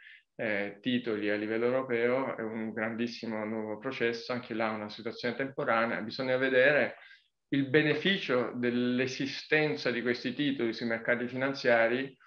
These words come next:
e quindi, eh, che appunto diventano punto di riferimento a livello globale e quindi ved-, vediamo se questo effettivamente succede e quindi tra qualche anno ci si domanderà se vale la pena s-, di smettere questa struttura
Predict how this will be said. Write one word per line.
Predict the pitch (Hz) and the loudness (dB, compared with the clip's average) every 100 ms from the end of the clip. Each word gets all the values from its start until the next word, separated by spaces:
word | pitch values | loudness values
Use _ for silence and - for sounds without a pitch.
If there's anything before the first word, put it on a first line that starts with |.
| - - _ - | -20 -20 _ -8
e | 123 | -6
quindi, | - 135 135 123 120 117 - | 0 2 2 2 0 -2 -6
eh, | 113 110 110 107 110 | -2 -2 -2 -6 -6
che | 120 | -6
appunto | - 113 104 | -2 -4 -4
diventano | 104 113 117 117 113 | 0 2 2 -2 -6
punto | 127 123 | -6 -4
di | 113 | -2
riferimento | 113 110 117 120 120 104 - 101 98 - | -2 -2 0 2 0 -2 -4 -6 -6 -8
a | 113 | -6
livello | 107 113 110 | -4 -2 -2
globale | 110 120 120 107 107 127 - - | -2 -2 0 0 0 -4 -8 -12
e | 120 | -14
quindi | - 131 123 110 | -6 -6 -4 -4
ved-, | 110 113 - | -4 -6 -8
vediamo | - 120 117 113 113 123 143 113 | -12 -10 -8 -6 2 4 4 0
se | 120 | -4
questo | 123 143 139 123 | 2 2 2 -6
effettivamente | 127 123 123 120 160 | -6 -4 -4 -2 -4
succede | - 120 127 143 | 0 2 2 0
e | - 120 | 0 -4
quindi | - 165 151 | 6 6 8
tra | 120 120 | 4 4
qualche | 143 135 - 151 | 6 6 6 6
anno | 147 127 113 92 - - - - - | 6 6 2 -2 -2 -4 -4 -14 -8
ci | - | -2
si | 123 131 | 2 4
domanderà | 135 143 147 131 123 | 8 8 8 8 8
se | 123 120 | 6 2
vale | 131 135 | 4 6
la | 135 135 | 4 6
pena | 139 131 120 110 135 123 - _ _ - - _ | 6 6 2 -4 -12 -14 -18 _ _ -20 -20 _
s-, | - 143 - | -12 -8 -8
di | 131 147 | 0 2
smettere | 135 165 147 - 120 113 110 | 6 8 6 4 2 2 0
questa | 135 135 | 2 2
struttura | 139 156 156 139 123 131 139 | 0 0 0 2 4 4 2